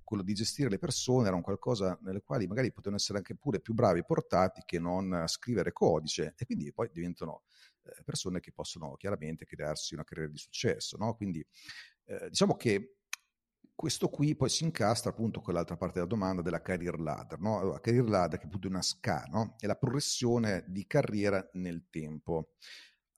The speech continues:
Noi spesso questo lo immaginiamo, ad esempio, a livello junior, livello medio, senior, ma poi ci sono tanti altri livelli, eh. C'è, ad esempio, a seconda dell'azienda, di come li vogliamo chiamare, c'è lo staff engineer,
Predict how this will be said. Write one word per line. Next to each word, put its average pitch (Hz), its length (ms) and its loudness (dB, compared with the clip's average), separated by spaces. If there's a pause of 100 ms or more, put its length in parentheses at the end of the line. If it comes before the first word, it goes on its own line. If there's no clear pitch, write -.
(140)
Noi 101 300 0
spesso - 420 -2
questo - 260 -6
lo 85 80 -4
immaginiamo, 92 540 0
ad 85 60 -2
esempio, 87 320 -4
a - 20 -2
livello 80 300 -4
junior, 107 520 2
livello 80 320 -4
medio, 95 380 0
senior, 95 540 0
ma - 100 -8
poi 120 140 0
ci - 60 -2
sono 95 140 -2
tanti 95 300 -2
altri 90 300 0
livelli, 90 460 2
eh. 80 80 -2
C'è, - 120 -10
ad 73 60 -16
esempio, 80 440 -8
a 82 100 -16
seconda 104 560 2
dell'azienda, 95 580 2
di 90 100 -4
come 90 160 -8
li 92 80 0
vogliamo 90 260 0
chiamare, 92 460 2
c'è 90 160 -4
lo 82 100 -2
staff - 280 -8
engineer, 101 640 2